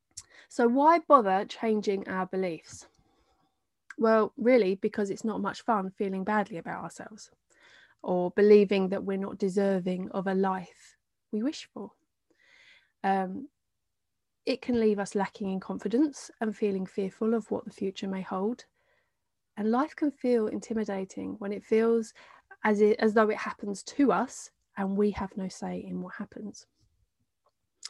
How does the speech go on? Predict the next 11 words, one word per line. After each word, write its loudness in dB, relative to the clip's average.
So -4
challenging 6
our 4
beliefs 8
gives 4
us -2
back -2
some -4
control, 0
and 2
that 6